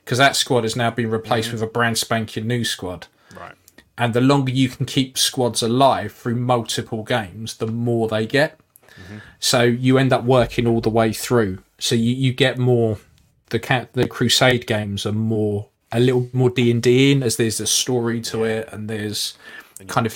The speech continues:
Speaker 2: accumulating
Speaker 1: campaign.
Speaker 2: extra gear and stuff, yeah.
Speaker 1: Yeah, yeah. It's not just we're playing a, a, a contained battle and then nothing really happens. So you can end up, um, doing some really cool campaigns.
Speaker 2: Yeah.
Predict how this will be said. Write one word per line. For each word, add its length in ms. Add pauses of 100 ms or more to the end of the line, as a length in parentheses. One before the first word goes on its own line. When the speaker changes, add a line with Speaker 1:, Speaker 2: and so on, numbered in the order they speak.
Speaker 2:
accumulating 220
Speaker 1:
campaign. 580
Speaker 2:
extra 340
gear 380
and 100
stuff, 460
yeah. 220 (720)
Speaker 1:
Yeah, 320 (280)
yeah. 200
It's 200
not 240
just 420
we're 120
playing 400
a, 340
a, 160 (180)
a 120
contained 840 (840)
battle 560
and 180
then 320 (640)
nothing 320
really 260
happens. 500
So 160
you 240
can 200
end 220
up, 300 (160)
um, 380 (120)
doing 160
some 200
really 140
cool 340 (380)
campaigns. 640
Speaker 2:
Yeah. 320